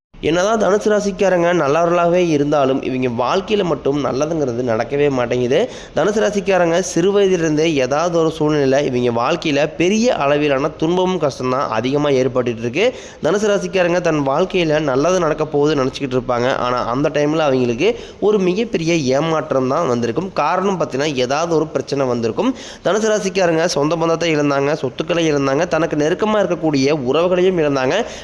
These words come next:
கடைசியா நான் மட்டும்தான் எல்லாத்தையும் இழந்துட்டு நிக்கிறதா இருக்குது, எனக்கு உயிர் வாழவே பிடிக்கலன்னு சொல்லிக்கிட்டு இருக்காங்க. "இதுக்கு மேல என்னால வாழவே முடியல சாமி, தயவு செஞ்சு என்னை வந்து உன் கூடையே கூட்டிக்கிட்டு போயிருந்தா." பெரும்பாலான தனுசு ராசிக்காரங்களுடைய புலம்பலாவே இருக்கு.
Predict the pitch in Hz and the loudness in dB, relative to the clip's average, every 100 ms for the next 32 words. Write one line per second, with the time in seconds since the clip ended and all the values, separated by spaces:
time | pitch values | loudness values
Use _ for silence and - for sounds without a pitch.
0 | - 180 220 208 208 160 160 180 170 165 | -6 -4 0 0 2 0 0 -2 -2 0
1 | 160 175 131 151 160 151 170 160 127 156 | 0 0 0 0 -2 -2 -2 0 0 0
2 | 180 170 151 143 143 147 127 117 139 175 | -2 -2 -2 0 0 0 0 -2 -2 0
3 | 139 139 165 190 143 170 247 226 190 151 | -2 -2 0 -2 0 0 0 0 2 2
4 | 151 180 170 170 175 160 170 147 143 139 | 0 -2 -4 -2 -2 -2 -2 0 0 0
5 | 123 127 117 185 247 - - - 208 190 | -2 -2 0 0 -2 -6 -10 -2 -2 0
6 | 190 190 202 180 160 160 165 135 147 180 | 0 2 2 2 2 0 0 0 0 2
7 | 185 180 160 165 165 160 143 139 147 131 | 2 2 0 0 0 0 0 2 0 0
8 | 151 214 247 196 170 185 165 143 139 131 | 0 0 0 0 0 0 0 0 0 0
9 | 156 139 117 160 196 190 196 196 175 185 | 2 0 0 0 2 4 2 0 -4 -2
10 | 190 165 156 147 131 135 175 - - - | -2 -2 0 2 0 0 -2 -2 -8 -6
11 | - 208 240 240 240 220 180 185 180 175 | -2 2 2 2 2 2 0 2 0 0
12 | 165 160 147 143 135 139 180 - 147 175 | -2 0 2 0 0 0 0 0 0 0
13 | 190 185 160 151 170 139 123 156 269 - | 2 2 2 2 2 2 0 0 -2 -4